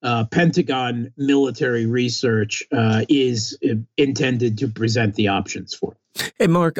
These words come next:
Speaker 2: uh, what, if you could update us on it, 'cause I saw a lot of it on the news about the, um, issue in,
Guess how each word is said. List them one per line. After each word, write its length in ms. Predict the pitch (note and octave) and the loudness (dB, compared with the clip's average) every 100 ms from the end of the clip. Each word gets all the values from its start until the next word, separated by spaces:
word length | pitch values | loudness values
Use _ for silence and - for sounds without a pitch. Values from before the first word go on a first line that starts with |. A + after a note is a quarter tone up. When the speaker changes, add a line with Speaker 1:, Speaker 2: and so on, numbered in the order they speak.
| - | 0
Speaker 2:
uh, 120 | B2 | 2
what, 320 | A#2 E3+ A#3 C#3+ | 2 2 0 0
if 140 | D#3+ | -2
you 100 | G3 | 0
could 140 | F#3+ | 0
update 420 | C3+ D3 F3 G2 F2 | 0 0 0 0 0
us 160 | - - | -2 0
on 240 | F2 F2 | 2 2
it, 140 | F2 E2 | 0 0
'cause 140 | G2+ | 0
I 60 | G2 | 0
saw 260 | - A2+ | 0 0
a 20 | G#2+ | 2
lot 220 | G#2 G2+ | 2 0
of 80 | F#2+ | 0
it 60 | |
on 120 | F#2+ | 2
the 80 | F#2+ | 2
news 300 | F#2+ G2+ F2+ | 2 2 0
about 400 | F2+ F#2 F#2 F2 | 0 0 0 0
the, 260 | F2+ F2 - | 0 0 0
um, 280 | E2 E2 - | 0 0 0
issue 380 | G2 - G2 F#2 | -2 0 0 0
in, 320 | F2 F2+ F2+ | 0 2 2